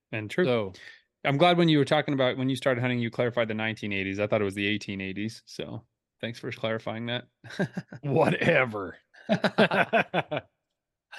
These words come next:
Speaker 1: Oh, man. All right. Next question. Here we go, guys.
Speaker 2: You
Speaker 1: This
Speaker 2: guys
Speaker 1: one
Speaker 2: would have never heard of Ben Lilly if I'd have been alive in the eighteen eighties.
Speaker 1: <laughs>
Speaker 2: You'd been like, "Ben Lilly, wasn't that guy,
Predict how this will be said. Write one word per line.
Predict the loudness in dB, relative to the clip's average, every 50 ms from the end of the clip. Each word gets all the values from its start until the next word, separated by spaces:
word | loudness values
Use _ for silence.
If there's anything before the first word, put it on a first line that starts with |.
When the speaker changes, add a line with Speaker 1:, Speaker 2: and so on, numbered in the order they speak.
| -18 -18 _ _ _ _ _ _ _ _ _ _ -4
Speaker 1:
Oh, | 2 4 6 6 6 6
man. | 6 4 4 2 2 2
All | 4 4
right. | 4 4 2 -2 _ _ _ _
Next | 2 2 2 2 2
question. | 4 4 4 4 4 0 -4 -6 -6 -4
Here | -2 0
we | 0 2
go, | 2 2 2
guys. | 2 2 0 0 -2 -4 _ _ _
Speaker 2:
You | 2 4
Speaker 1:
This | 6 6
Speaker 2:
guys | 6 6
Speaker 1:
one | 6
Speaker 2:
would | 6 8 8
have | 6
never | 6 6 6 6
heard | 6 6 6 4
of | 4 4
Ben | 4 4 4 4
Lilly | 4 2 2 2 2 0 -2
if | -2 -2 -4
I'd | -4 -4
have | -4
been | -4 -4 -2
alive | -2 -2 0 -2 -2 -2
in | -2 -2
the | -2 -2
eighteen | -2 -4 -6 -6 -8 -4 -2 -2
eighties. | -2 -2 -4 -6 -8 -10 -12 -14 -16 -2 0
Speaker 1:
<laughs> | 2 2 4 2 2 2 0 -2 -2 -6 -8 -6 -6 -6 -6 -8 -10 -10 -14 -18 _ -20 -20 _ _ 0
Speaker 2:
You'd | 0 4 4
been | 6 4
like, | 4 4 2
"Ben | 2 2 2 4 4
Lilly, | 4 4 4 2 2 2
wasn't | 2 2 2 2
that | 0 0
guy, | 2 2 2 2 2 -2